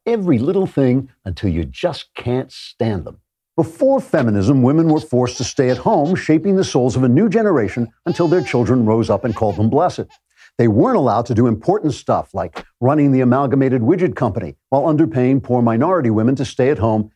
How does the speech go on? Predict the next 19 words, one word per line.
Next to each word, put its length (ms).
and 120
shape 280
the 100
souls 320
of 80
a 60
new 160
generation, 580
after 320
the 80
poor 220
minority 480
women 340
had 140
dropped 280
their 140
own 180
children 380
off 220